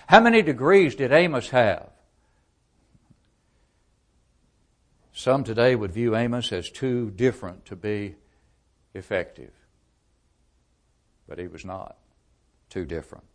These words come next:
Faithfulness to God is the most important ingredient in producing a successful effort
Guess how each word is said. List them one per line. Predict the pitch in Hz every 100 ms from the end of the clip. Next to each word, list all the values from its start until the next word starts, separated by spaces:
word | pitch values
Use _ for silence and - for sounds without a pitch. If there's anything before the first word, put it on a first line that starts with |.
| _ _ _ _
Faithfulness | 135 160 160 139 131 -
to |
God | 101 120 135 127
is | 104
the |
most | 113 117 -
important | 98 - 131 123 101
ingredient | 92 101 120 117 110
in | 101
producing | 82 92 101 113 - 107 95
a |
successful | 82 80 - 123 113 - 117 110 - _ _ _ _ _ _
effort | 98 92 90 82